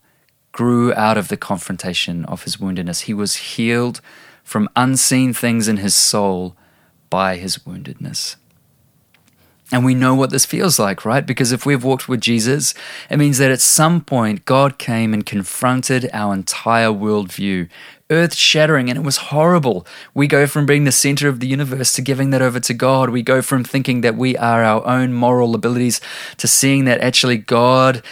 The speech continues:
has a completely different way of viewing the world that we are to submit to, and it's painful. There's a woundedness, there's a humility, there's a confrontation, there's a grief. But the goodness of God is this, that as soon as we recognize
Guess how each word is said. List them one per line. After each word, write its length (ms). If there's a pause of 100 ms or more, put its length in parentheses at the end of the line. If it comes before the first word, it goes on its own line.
(100)
has 220
a 40
completely 520
different 340
way 220
of 80
viewing 320
the 60
world 260
that 120
we 180
are 40
to 60
submit 360
to, 220
and 160
it's 120
painful. 440
There's 180
a 40
woundedness, 720
there's 180
a 40
humility, 600
there's 200
a 40
confrontation, 880
there's 160
a 60
grief. 640 (1300)
But 140
the 80
goodness 420
of 140
God 240
is 160
this, 280
that 200 (260)
as 140
soon 520
as 140
we 160
recognize 920